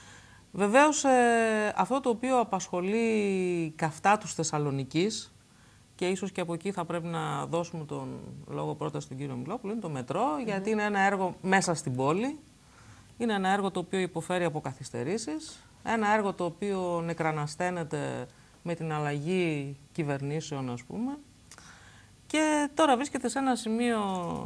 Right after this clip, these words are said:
Speaker 1: κύριε καθηγητά, κύριε Πρόεδρε, που ή πάει μπρος, ή δεν ξέρουμε, ή δεν πάει.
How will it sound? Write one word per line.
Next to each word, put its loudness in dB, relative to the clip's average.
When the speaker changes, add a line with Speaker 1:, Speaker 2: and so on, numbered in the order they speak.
Speaker 1:
κύριε -4
καθηγητά, -4
κύριε -4
Πρόεδρε, -2
που 2
ή 4
πάει 6
μπρος, 4
ή 12
δεν 10
ξέρουμε, 8
ή 10
δεν 4
πάει. 6